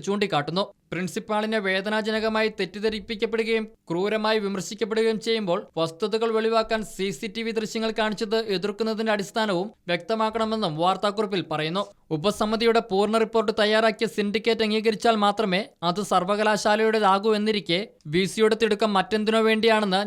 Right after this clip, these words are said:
ന്യായമായും ആരും സംശയിക്കുക. ഇത്തരം കാര്യങ്ങളിൽ ഏതെങ്കിലും വി സി ഇത്തരത്തിൽ വാർത്താ സമ്മേളനം നടത്തിയിട്ടില്ല. കുട്ടിയുടെ മരണം അതീവ ദുഃഖകരമാണ്. അതുപോലെ തന്നെ പ്രിൻസിപ്പാളിനെ തേജോവധം ചെയ്യുന്നത് അത്യധികം ഖേദകരമാണ്. യഥാർത്ഥത്തിൽ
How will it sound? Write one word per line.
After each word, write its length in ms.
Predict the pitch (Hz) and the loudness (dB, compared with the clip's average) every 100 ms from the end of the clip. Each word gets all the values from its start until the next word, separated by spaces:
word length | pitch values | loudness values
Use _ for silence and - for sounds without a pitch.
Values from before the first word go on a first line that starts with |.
| 180 | 0
ന്യായമായും 640 | 175 190 214 214 220 214 185 | 2 2 2 2 2 2 0
ആരും 240 | 196 208 185 | 0 -2 -2
സംശയിക്കുക. 540 | 185 180 202 156 147 170 180 - _ 151 | -2 -2 -2 -2 0 -2 -2 -10 _ -8
ഇത്തരം 320 | 147 170 180 196 | -4 -2 -2 0
കാര്യങ്ങളിൽ 420 | 190 190 202 202 214 165 | 0 2 0 -2 -4 0
ഏതെങ്കിലും 420 | 170 196 208 220 214 | 2 2 0 0 0
വി 60 | 208 | -4
സി 100 | 175 208 | -4 -6
ഇത്തരത്തിൽ 380 | - 208 208 214 | -4 -2 0 0
വാർത്താ 320 | 180 185 185 208 | 2 2 0 0
സമ്മേളനം 400 | 208 214 214 220 196 | 0 2 2 2 2
നടത്തിയിട്ടില്ല. 540 | 175 190 175 143 143 185 - _ _ | 0 0 -2 0 -2 -2 -6 _ _
കുട്ടിയുടെ 440 | 165 160 214 208 220 208 | -6 0 0 2 2 2
മരണം 280 | 208 214 214 170 | 0 -2 -2 -4
അതീവ 280 | 165 208 214 | 0 0 0
ദുഃഖകരമാണ്. 640 | 202 208 208 208 165 156 202 - _ - | 0 0 2 2 2 0 -2 -6 _ -4
അതുപോലെ 340 | 151 170 214 220 208 | -4 0 0 2 2
തന്നെ 200 | 180 202 - | 0 -2 -4
പ്രിൻസിപ്പാളിനെ 640 | 175 180 214 226 208 214 214 | -6 -4 -2 0 2 0 0
തേജോവധം 520 | 190 190 208 214 214 226 220 | 0 2 2 2 0 -2 -2
ചെയ്യുന്നത് 360 | 208 208 190 214 - 160 | -2 -2 -2 -4 -2 -4
അത്യധികം 460 | 160 214 208 220 214 | -2 -2 -2 -2 0
ഖേദകരമാണ്. 640 | 175 180 208 214 160 139 180 - _ - | 0 2 2 0 0 -2 -2 -6 _ -6
യഥാർത്ഥത്തിൽ 500 | 151 175 185 202 226 | 0 0 0 -4 -4